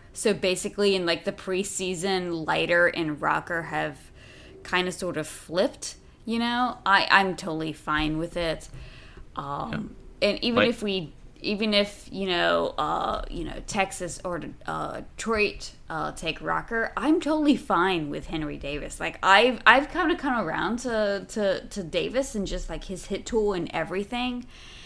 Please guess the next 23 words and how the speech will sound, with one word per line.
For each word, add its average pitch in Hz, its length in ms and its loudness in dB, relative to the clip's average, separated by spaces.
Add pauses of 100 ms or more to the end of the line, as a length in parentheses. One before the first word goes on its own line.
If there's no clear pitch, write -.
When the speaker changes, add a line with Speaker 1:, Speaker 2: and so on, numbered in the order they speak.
(220)
Speaker 1:
And 202 240 4
maybe 175 280 4
he 220 120 0
can 208 160 -4
still, 214 340 -2
you 190 140 -6
know, 156 120 -4
stick - 320 -8
behind 175 280 -4
the 160 60 -6
plate. 185 480 0
I'm 170 220 2
really 165 180 0
excited 165 380 -4
about - 300 -4
that. 160 420 0
But 175 260 2
just - 200 -6
having 320 340 4
the 226 80 2
fourth 202 420 -2
pick, 185 340 -2
I, 170 200 0